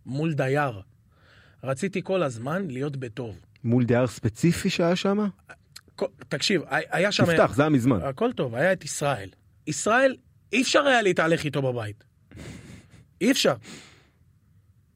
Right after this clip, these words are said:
Speaker 1: אי אפשר. הבן אדם הוא, הוא קר מ-, הוא קר רוח. הוא כאילו, הוא רואה ש-, אתה מכיר את זה שאתה בסיטואציה חברתית, ומפריע לבן אדם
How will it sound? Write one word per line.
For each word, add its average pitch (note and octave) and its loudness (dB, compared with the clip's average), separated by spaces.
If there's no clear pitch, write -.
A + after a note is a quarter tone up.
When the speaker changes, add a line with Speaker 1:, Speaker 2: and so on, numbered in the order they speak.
Speaker 1:
אי A3+ 0
אפשר. C#3 0
הבן D#3+ 0
אדם G3 2
הוא, D#3 -4
הוא C#3 -4
קר F#3+ 0
מ-, F3 0
הוא C#3+ -2
קר F#3+ -2
רוח. D#3+ 0
הוא D3+ -4
כאילו, F3+ 0
הוא F3+ 2
רואה G3+ 2
ש-, - -6
אתה C#3 0
מכיר G3+ -2
את F#3 -2
זה G3 -4
שאתה F#3 -4
בסיטואציה D3+ -4
חברתית, C#3+ -6
ומפריע D#3 0
לבן D#3 2
אדם F3+ 2